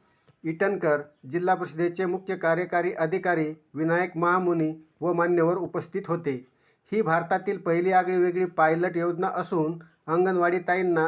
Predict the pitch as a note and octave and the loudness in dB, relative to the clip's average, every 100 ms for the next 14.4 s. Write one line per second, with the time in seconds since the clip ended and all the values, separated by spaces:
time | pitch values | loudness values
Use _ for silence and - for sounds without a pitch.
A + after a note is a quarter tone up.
0 | D#3+ F3 E3+ E3+ F#3 F#3+ - F3+ F3 F3 | 0 -2 -2 0 0 0 0 0 2 0
1 | F3+ F3+ F3+ D#3+ E3+ F#3 E3+ F3+ E3+ F3+ | 0 -2 0 2 2 4 2 0 -4 -2
2 | F#3 F#3 F#3 E3+ D3 C#3+ _ _ D#3+ F#3 | -2 -2 -4 -4 -6 -8 _ _ -6 -2
3 | G3+ - E3 E3 - F#3 F3 E3+ F3+ F3 | -2 -4 -8 -10 -6 -2 0 2 2 4
4 | D#3+ E3 C#3 B2 - _ _ - E3 E3 | 4 2 0 -4 -12 _ _ -6 -4 -2
5 | G3+ F#3+ G3 E3 E3 F3+ G#3 F3 F3 G3 | 0 2 2 2 2 2 0 0 0 0
6 | F#3 F3+ E3 F3 F#3 F3+ E3 F3+ F3 F#3+ | 0 -2 -2 0 0 -4 -6 -6 -4 -4
7 | F#3 F3+ F#3 D#3+ E3 F3+ F3 F3+ D#3+ D#3 | -4 -4 -2 0 0 0 -2 -2 -2 -4
8 | F3+ F#3 D#3+ D3+ - _ _ D#3 F3+ F#3+ | -2 -2 -2 -6 -12 _ _ -2 0 0
9 | F#3+ E3+ E3+ F3+ F#3 F#3 F3+ E3+ F3+ E3+ | 0 0 2 2 0 0 0 0 -2 -2
10 | E3 F#3 G3 - E3+ D3+ C#3+ _ _ C#3 | -4 -4 -4 -2 -2 -4 -8 _ _ -2
11 | E3+ E3+ F#3+ D#3+ E3+ F3 F3 D#3 D#3 D#3+ | -2 -2 -6 -4 0 0 -2 -2 -2 0
12 | F#3 G3+ - - D#3+ - F3 F3 F#3+ F3+ | -2 -4 -8 -12 -6 -4 -2 -2 -2 0
13 | F3 E3+ E3 D#3+ F3 E3 F3 - F3+ F3+ | 0 0 0 0 0 0 0 -2 -4 -2
14 | F3+ F#3+ F3 D3 | 0 0 2 0